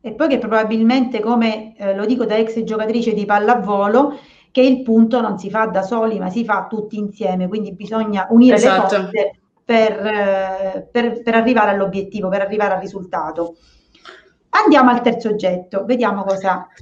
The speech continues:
Speaker 1: cosa
Speaker 2: Il
Speaker 1: sfugge.
Speaker 2: terzo oggetto è un C D di Giovanotti,
Speaker 1: Mm.
Speaker 2: uno, l'ultimo se non sbaglio, che mi è stato regalato da una mia compagna di squadra, che siamo anche fi-, amiche al di fuori.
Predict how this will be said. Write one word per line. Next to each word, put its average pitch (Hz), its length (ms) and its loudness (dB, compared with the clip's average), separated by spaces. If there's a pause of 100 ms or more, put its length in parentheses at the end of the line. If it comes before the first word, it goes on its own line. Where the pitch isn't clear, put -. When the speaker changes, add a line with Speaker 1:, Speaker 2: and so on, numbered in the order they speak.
(160)
Speaker 1:
cosa 226 280 -2
Speaker 2:
Il 226 120 0
Speaker 1:
sfugge. 226 160 2
Speaker 2:
terzo 285 240 2
oggetto 294 880 2
è 254 240 4
un 254 400 -2
C 240 320 -10
D 226 540 -6
di 220 400 -8
Giovanotti, 208 1000 -6 (400)
Speaker 1:
Mm. 262 160 8
Speaker 2:
uno, 190 680 -2
l'ultimo 185 680 -2
se 190 100 -4
non 185 120 -2
sbaglio, 190 800 2
che 226 220 6
mi 226 100 4
è 240 40 6
stato 233 340 2
regalato 220 420 4
da 202 340 4
una 226 180 2
mia 185 300 0
compagna 190 360 -6
di 175 80 -4
squadra, 175 540 -2
che 180 180 -2
siamo 190 220 -2
anche 185 240 -2
fi-, 190 300 -8
amiche 190 360 -4
al 180 120 -2
di 185 100 -8
fuori. 196 520 2